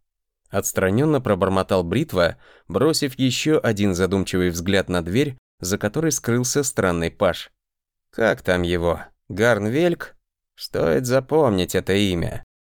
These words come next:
Интуиция ему подсказывала, он его еще услышит. Но что было более важно, скоро это имя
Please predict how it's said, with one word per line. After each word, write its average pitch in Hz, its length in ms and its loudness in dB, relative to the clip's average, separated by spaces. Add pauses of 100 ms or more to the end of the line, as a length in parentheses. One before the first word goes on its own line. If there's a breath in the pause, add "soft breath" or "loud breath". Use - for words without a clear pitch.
(180)
Интуиция 127 580 0
ему 117 260 2
подсказывала, 92 880 0 (300)
он 156 240 0
его 135 300 2
еще 131 380 2
услышит. 127 800 -2 (440)
Но 92 180 -2
что 160 240 -2
было 135 260 2
более 101 440 2
важно, 92 640 -2 (220)
скоро 135 400 0
это 110 380 0
имя 107 560 0